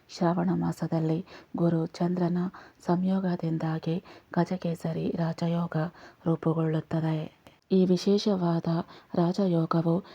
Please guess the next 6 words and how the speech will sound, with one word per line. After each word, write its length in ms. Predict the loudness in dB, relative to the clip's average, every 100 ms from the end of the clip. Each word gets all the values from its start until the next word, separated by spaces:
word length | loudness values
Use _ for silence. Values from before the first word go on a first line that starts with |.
| -4
ಕೆಲವು 380 | 4 4 6 4 2
ರಾಶಿಯವರಿಗೆ 840 | 4 2 4 4 4 4 2 2 0 -2 -16 -4
ಅಪಾರ 420 | -2 2 2 4 0 0
ಹಣದ 400 | 2 2 2 2 -2 -6 -10 -4
ಜೊತೆಗೆ 440 | -2 0 2 2 0 -4 -20 -8
ಸ್ಥಾನ 400 | 0 2 2